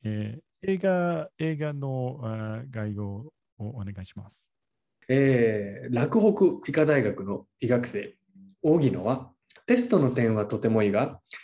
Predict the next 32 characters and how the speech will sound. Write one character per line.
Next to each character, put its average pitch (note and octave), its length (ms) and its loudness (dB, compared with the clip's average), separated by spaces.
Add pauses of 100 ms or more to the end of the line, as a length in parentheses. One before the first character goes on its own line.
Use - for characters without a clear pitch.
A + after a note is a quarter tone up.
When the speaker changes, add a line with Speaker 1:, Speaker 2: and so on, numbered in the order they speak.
(120)
Speaker 2:
え G2+ 160 -8
ー、 G2 60 -6
実 A#2+ 260 0
習 E3 240 2
は C#3 260 2
自 A#2+ 180 -6
信 D3 280 0
が B2+ 80 2
あ G2+ 60 0
り G#2 60 0
ま G#2 120 -2
せ G2 120 -12
ん。 - 60 -16 (1000)
え G2+ 120 -4
ー、 F#2+ 40 -4
同 A#2+ 200 4
級 B2 160 4
生 G2+ 180 -2
の A2+ 320 -2 (440)
河 E3+ 200 4
本、 G2 420 -2 (460)
ワ D3+ 220 2
ン、 - 260 -6 (400)
加 C#3 160 0
藤、 G2+ 300 -4 (380)
大 A#2+ 200 2
島、 G#2+ 400 -6 (500)
木 C3+ 120 0
村 D3 400 2
ら C3+ 160 2
と D3+ 360 -2 (320)
実 A#2+ 320 -2